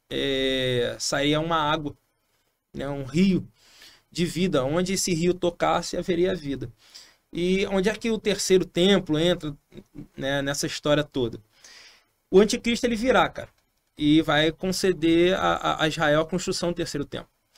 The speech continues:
Israel não briga justamente por aquele outro pedaço, porque ele sabe exatamente a localização. A Porta Dourada, como eu mencionei anteriormente, ela tem que tá de frente pro templo.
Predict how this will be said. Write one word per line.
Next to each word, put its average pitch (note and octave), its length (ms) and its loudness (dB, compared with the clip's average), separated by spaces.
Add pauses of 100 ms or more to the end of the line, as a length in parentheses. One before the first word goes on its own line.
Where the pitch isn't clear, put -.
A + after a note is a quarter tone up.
(340)
Israel G3+ 360 2
não B3 160 2
briga G3+ 380 6
justamente F3 460 -2
por F3 120 -2
aquele E3 300 2
outro E3+ 200 0
pedaço, D3+ 420 -2
porque - 100 -6
ele F#3+ 120 0
sabe F3+ 320 0
exatamente F#3 520 -2
a - 20 2
localização. E3+ 720 -2 (760)
A D3+ 100 0
Porta G#3 340 -2
Dourada, F3+ 420 4
como D#3+ 160 -2
eu D#3 40 -2
mencionei D3 320 -2
anteriormente, D3 640 -2
ela D#3 100 -2
tem E3+ 120 -6
que - 60 -16
tá F3+ 100 0
de F3+ 120 -4
frente F3+ 560 -2 (840)
pro D3+ 120 -2
templo. A#2+ 340 -6